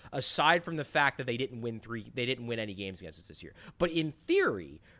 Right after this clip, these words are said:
there is nothing about the way the Islanders play that scares me stylistically. Like, the Flyers couldn't play their forecheck game because Carey Price was killing their forecheck.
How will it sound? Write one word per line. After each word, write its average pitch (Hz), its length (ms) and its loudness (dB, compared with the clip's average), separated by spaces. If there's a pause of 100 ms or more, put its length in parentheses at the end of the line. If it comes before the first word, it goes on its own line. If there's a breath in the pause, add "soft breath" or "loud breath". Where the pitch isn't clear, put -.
there 190 220 6
is 180 120 2
nothing 262 440 -2
about 185 320 0
the 180 80 -2
way 156 220 2
the 165 120 -4
Islanders 135 480 0
play 92 540 -6 (180 soft breath)
that 151 160 -2
scares 214 640 -2
me 113 160 -6
stylistically. 139 1000 -2 (180 loud breath)
Like, 156 180 0 (400 loud breath)
the 170 80 -2
Flyers 226 380 2
couldn't 220 180 -4
play 208 160 -2
their 196 80 2
forecheck 190 460 -2
game 156 180 -2
because 147 220 -2
Carey 156 280 0
Price 147 360 -2
was 117 160 -6
killing 143 360 -2
their 120 120 -2
forecheck. - 460 -8